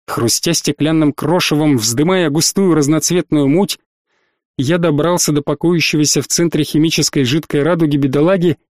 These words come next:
и потащил к лестнице. Оставив там, метнулся обратно и... Замер, поняв, что только что передо мной промелькнуло нечто тёмное, длинное и стремительное, прошедшее аккурат по грани между светом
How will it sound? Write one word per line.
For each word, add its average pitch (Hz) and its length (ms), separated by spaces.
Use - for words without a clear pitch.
и 185 120
потащил 165 560
к - 100
лестнице. 135 680
Оставив 196 500
там, 175 300
метнулся 165 600
обратно 185 400
и... 190 260
Замер, 139 540
поняв, 160 420
что - 220
только 196 320
что - 200
передо 143 300
мной 170 220
промелькнуло 165 640
нечто 160 500
тёмное, 156 600
длинное 175 720
и 160 80
стремительное, 170 1000
прошедшее 185 680
аккурат 165 580
по 160 120
грани 170 360
между 151 340
светом 165 580